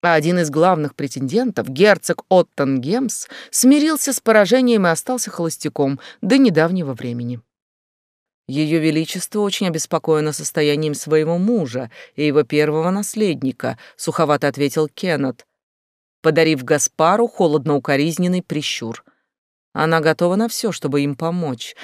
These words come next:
даже на переговоры с первым и главным подозреваемым. Дебар неопределённо хмыкнул и явно что-то хотел сказать, но в последний момент поймал себя за язык, наткнувшись на взгляд друга.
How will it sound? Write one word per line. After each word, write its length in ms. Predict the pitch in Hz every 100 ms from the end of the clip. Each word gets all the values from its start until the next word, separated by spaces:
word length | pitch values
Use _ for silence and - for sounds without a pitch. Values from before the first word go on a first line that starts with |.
| -
даже 420 | 156 165 196 208 226
на 100 | 220
переговоры 680 | 214 208 170 165 160 196 208
с 100 | -
первым 460 | 156 156 180 208 -
и 80 | 185
главным 540 | 147 147 160 175 185
подозреваемым. 1000 | 180 170 165 190 208 214 139 127 127 120 _ _ _ _ _ _ _ _ -
Дебар 500 | 156 156 139 151 143
неопределённо 680 | 156 147 143 143 147 143 135
хмыкнул 560 | - 143 170 208 208 - - -
и 100 | 165
явно 360 | 165 202 226
что-то 280 | - 170 -
хотел 300 | 170 - 151
сказать, 420 | - 151 131 120 - -
но 200 | 170 180
в 80 | -
последний 560 | 170 - 170 143 151
момент 480 | 143 135 131 165 - _ _ -
поймал 400 | 180 175 165 151
себя 260 | 165 147
за 80 | 135
язык, 460 | 131 120 147 - 214
наткнувшись 720 | 208 - 156 143 - 160 -
на 100 | 151
взгляд 400 | 120 139 135 131
друга. 420 | 135 127 127